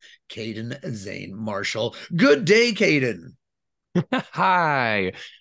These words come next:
Speaker 2: how you doing? It's good to see you. Good to meet you.
Speaker 1: Good to meet you as well. Yeah, I, when I saw that that's what you do, I was like, "I wanna, I wanna have him on, and so we can talk about this, and,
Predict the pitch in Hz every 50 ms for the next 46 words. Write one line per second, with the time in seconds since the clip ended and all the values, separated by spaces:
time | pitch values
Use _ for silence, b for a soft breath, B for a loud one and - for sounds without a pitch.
0 | B B 190 180 175 170 160 147 160 160 156 143 127 110 113 113 - - - 160
1 | 151 - 143 135 - - 135 127 123 120 - 120 113 110 107 104 101 95 - -
2 | 90 78 76 - _ - - 226 262 370 440 427 240 160 139 147 170 151 - 165
3 | 170 175 151 123 104 101 107 131 139 127 117 120 135 170 185 - 98 123 131 135
4 | 135 131 139 131 127 131 - 143 143 160 151 139 123 123 123 - - - - -
5 | - - - 117 110 117 - 117 113 107 - 107 95 - 127 139 147 123 113 120
6 | 113 98 b b b b b b _ - 123 - 359 453 480 453 302 - - -
7 | 233 339 359 339 359 349 339 254 170 185 285 339 220 107 92 - 123 135 - 160
8 | 175 - 214 185 - 120 87 113 175 - - 180 120 107 95 95 - - 98 95
9 | 98 - 120 117 110